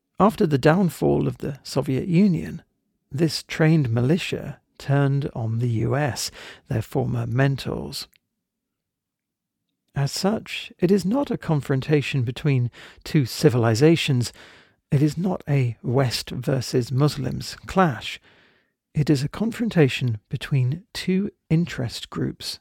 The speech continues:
to dominate the world, the resources. The U S, being the stronger one, adopted the role of the world police. The Muslim outfits, being the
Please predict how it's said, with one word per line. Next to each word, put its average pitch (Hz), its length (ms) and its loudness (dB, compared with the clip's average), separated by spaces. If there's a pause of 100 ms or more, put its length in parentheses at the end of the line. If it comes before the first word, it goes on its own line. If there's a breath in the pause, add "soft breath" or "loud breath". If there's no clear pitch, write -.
(160)
to - 80 -2
dominate 135 560 4
the 139 100 2
world, 117 540 0 (280)
the 120 160 -4
resources. 123 800 0 (1400 soft breath)
The 151 200 2
U 175 200 6
S, 139 380 0 (100)
being 131 280 4
the 117 100 -2
stronger 202 420 2
one, - 300 -6 (460 loud breath)
adopted 147 580 0
the - 160 -4
role 139 480 4 (320)
of 127 260 -4
the 120 260 0 (120)
world 123 500 0
police. - 680 -4 (1000 soft breath)
The 135 220 2
Muslim 131 540 2
outfits, - 680 -6
being 127 500 2
the 117 280 -2